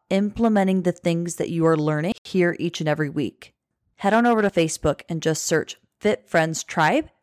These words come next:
to request to join our group. This is a free Facebook community about the podcast episodes each week, and I give you action steps on how to implement what it is that we talked about so that you're not just listening, learning, and absorbing information,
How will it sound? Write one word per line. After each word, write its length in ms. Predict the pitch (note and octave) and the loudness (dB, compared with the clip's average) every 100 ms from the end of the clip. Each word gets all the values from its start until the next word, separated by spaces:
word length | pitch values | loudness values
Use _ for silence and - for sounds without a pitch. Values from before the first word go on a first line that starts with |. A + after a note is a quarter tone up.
| - | -6
to 100 | F#3+ | 0
request 440 | F3+ - E3 - | 0 2 0 0
to 40 | D#3+ | -4
join 240 | D#3+ C#3+ | -2 -2
our 100 | C#3+ | -2
group. 380 | D#3 C3+ - - _ _ - | -4 -6 -8 -18 _ _ -4
This 180 | F3 | -2
is 100 | F3 | 0
a 60 | E3 | -2
free 480 | - - G3+ A#3 B3 | -4 -6 0 0 0
Facebook 400 | - F3+ - - | 0 -2 -2 -6
community 260 | F3 E3 | -4 0
about 280 | E3+ E3+ - _ _ - | 2 2 -2 _ _ -10
the 140 | D#3+ | -8
podcast 540 | - E3 E3 - D#3+ E3 | -4 -2 -2 -2 -4 -4
episodes 460 | D#3 - D3+ D3+ | -4 -4 -4 -4
each 280 | - D#3+ - | -8 -8 -8
week, 360 | E3 A#3+ D#4 - _ - - | -6 -6 -6 -14 _ -10 0
and 80 | F3 | 0
I 80 | |
give 220 | E3+ F#3 E3 | 2 0 0
you 260 | F3 - _ _ - | -2 -4 _ _ -4
action 440 | F#3+ G#3 - F3+ D#3 | 0 0 0 -4 -4
steps 440 | - C3 - - - | -4 -4 -4 -12 -8
on 120 | E3 | -8
how 280 | D#3+ F3 G3 | -4 2 2
to 140 | A3+ | 2
implement 500 | F3+ - E3+ D#3 - | -2 -4 -4 -4 -4
what 200 | D3 F3 | -4 -2
it 60 | G#3+ | 0
is 100 | F#3 | -2
that 100 | E3 | -2
we 100 | D#3 | -4
talked 280 | - C#3+ - | -2 -4 -2
about 360 | G3 F#3+ C4 - _ _ | -2 0 0 -4 _ _
so 180 | - G#3+ | -2 2
that 380 | G#3 - F#3+ G3+ | 2 0 -4 -4
you're 80 | |
not 180 | G3+ C4 | -4 -4
just 260 | - E4+ - - _ | -4 -4 -6 -12 _
listening, 480 | - G#3+ G#3 G#3+ A3 | -6 -2 0 0 -4
learning, 500 | - E3 E3 F#3 G3+ | -4 -2 0 -2 -2
and 80 | - | -2
absorbing 500 | D#3+ D3 D#3+ D#3 F3 | -4 0 0 2 0
information, 680 | D#3+ D#3 D#3 D#3 - A#3 | -2 -4 -4 -4 -4 -4